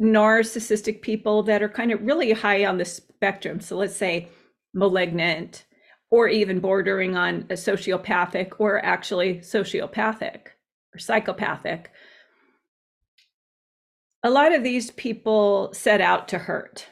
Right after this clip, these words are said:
They want to hurt. They want to see their own internal pain that they have cut off from, that they're not aware of,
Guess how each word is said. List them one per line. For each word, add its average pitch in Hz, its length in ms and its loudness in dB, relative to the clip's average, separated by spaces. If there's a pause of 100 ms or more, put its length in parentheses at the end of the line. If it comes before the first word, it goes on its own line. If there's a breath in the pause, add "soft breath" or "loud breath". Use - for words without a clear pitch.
(140)
They 214 120 6
want 214 300 0
to 165 100 -8
hurt. - 460 -14 (1300 soft breath)
They 220 200 6
want 226 440 2
to 254 160 -4
see 196 960 -2 (680)
their 214 220 2
own 208 320 2
internal 196 600 -4
pain 185 680 -6
that 180 200 -8
they 196 160 0
have - 260 -2
cut - 400 -4
off 190 340 0
from, 190 600 -2 (100)
that 185 160 -8
they're 196 140 0
not 208 260 2
aware 208 460 2
of, 147 320 -2